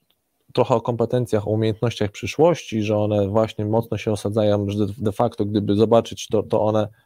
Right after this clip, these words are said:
wła-, właśnie wiążą się z taką wiedzą związaną z psychologią. E, ja, bo już przy, przywoływałem tą zeszłoroczną audycję,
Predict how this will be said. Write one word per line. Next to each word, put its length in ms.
wła-, 520
właśnie 400
wiążą 320
się 120
z 60
taką 280
wiedzą 300
związaną 440
z 60
psychologią. 760
E, 420
ja, 340
bo 260
już 160
przy, 140
przywoływałem 720
tą 200
zeszłoroczną 580
audycję, 680